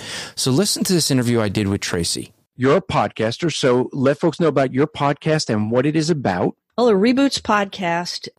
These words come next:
Speaker 2: is about people who have chosen or been forced to start over in life or in business, either through their own missteps, through no fault of their own,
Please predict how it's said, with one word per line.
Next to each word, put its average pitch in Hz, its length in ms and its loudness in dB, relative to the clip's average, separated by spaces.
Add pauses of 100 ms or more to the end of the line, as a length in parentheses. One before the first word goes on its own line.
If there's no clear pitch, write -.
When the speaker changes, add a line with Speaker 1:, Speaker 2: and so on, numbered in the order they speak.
Speaker 2:
is 165 440 -2
about 156 480 -4
people 214 420 2
who 170 300 2
have 143 800 -2
chosen 233 640 2
or 160 160 2
been 143 180 -4
forced - 440 0
to 170 60 -4
start 185 300 2
over 160 420 0
in 131 160 -10
life 135 480 -6 (380)
or 165 200 0
in 190 100 0
business, 143 500 -2 (360)
either 190 320 2
through 175 260 0
their 151 240 -2
own 190 240 0
missteps, - 580 0
through 143 220 -2
no 156 240 2
fault 170 320 0
of 139 120 -4
their 147 180 0
own, 160 300 2